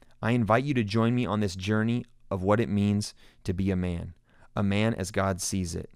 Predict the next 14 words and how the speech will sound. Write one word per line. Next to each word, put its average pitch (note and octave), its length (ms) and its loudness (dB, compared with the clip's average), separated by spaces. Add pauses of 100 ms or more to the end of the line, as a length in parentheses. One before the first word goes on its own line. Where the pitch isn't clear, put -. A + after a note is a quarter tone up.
(600)
From G2+ 180 -2
a G2 40 0
man A2 260 4
trying A2 340 4
to G2 80 4
help F#2+ 340 0 (680)
other A2 220 2
young A2+ 260 6
men G2 200 4
find F#2+ 280 2
their F#2+ 160 2
way, F#2 360 -2 (420)
John F2+ 240 0
Hammer. F2 400 -4